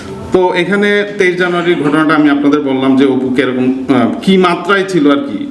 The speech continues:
যে মাত্রার কারণে হয়তো বা ও-, ওকে, উম, সমাজটা আর কি ধারণ করতে পারেনি। ও-, ওই সময়ই সে এই মাত্রায়, আহ, লোক ছিল আর কি। আহ, মানে কোনো, আহ,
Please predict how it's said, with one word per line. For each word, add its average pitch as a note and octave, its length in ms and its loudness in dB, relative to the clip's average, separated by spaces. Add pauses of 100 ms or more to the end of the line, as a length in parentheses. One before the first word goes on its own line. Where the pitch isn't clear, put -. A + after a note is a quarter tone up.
যে D#3+ 160 2
মাত্রার F3+ 440 0
কারণে F3+ 340 0
হয়তো E3+ 260 0
বা D#3+ 320 0 (320)
ও-, D3 400 2
ওকে, C#3+ 400 0 (100)
উম, B2 420 0
সমাজটা C3+ 520 0
আর A2 220 0 (100)
কি A2 280 2
ধারণ C#3+ 260 2
করতে - 220 0
পারেনি। F#2+ 340 -2
ও-, A#2 140 4 (120)
ওই D#3 220 4
সময়ই G3+ 460 2
সে G#3+ 440 0
এই E3 140 4
মাত্রায়, C#3 480 0
আহ, B2 1000 -2
লোক B2+ 240 2
ছিল C3+ 240 2
আর - 80 0 (100)
কি। - 80 -10
আহ, - 1000 -4
মানে A#2+ 260 0
কোনো, E3 520 2 (480)
আহ, D3 60 -4